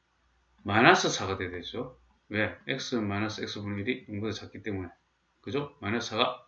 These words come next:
됩니다. 오백칠십육 번, A는 루트 오분의 일.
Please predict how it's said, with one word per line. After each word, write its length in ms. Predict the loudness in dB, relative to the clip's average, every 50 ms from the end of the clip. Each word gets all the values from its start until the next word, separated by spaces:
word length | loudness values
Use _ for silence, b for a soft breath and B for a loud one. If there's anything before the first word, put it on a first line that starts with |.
| _ _
됩니다. 360 | -14 -12 -12 -12 -14 -16 -20 _ _ _ _ _ _ _ _ _ _ _ _ _ _ _ _ _ _ _ _ _ _ _ _ _ _ _ _ _ _ _ _ _ _ _ _ _ _ _ _ _ _ _ _ _ _ _ _ _ _ _ _ _ _ _ _ _ _ _ _ _ _ _ _ _ _ _ _ _ _ _ _ _ _ _ _ _ _ -20 -20 -20 -20 -20 -20 -20 -20 -20 -6 -4
오백칠십육 640 | 2 4 4 4 4 -2 -2 2 2 2 2 4 4
번, 420 | 4 4 4 4 2 0 -4 -10 -14 -2 2
A는 300 | 4 6 6 6 4 4
루트 220 | 2 0 2 4
오분의 320 | 4 4 6 4 4 6 6
일. 300 | 4 4 2 0 -4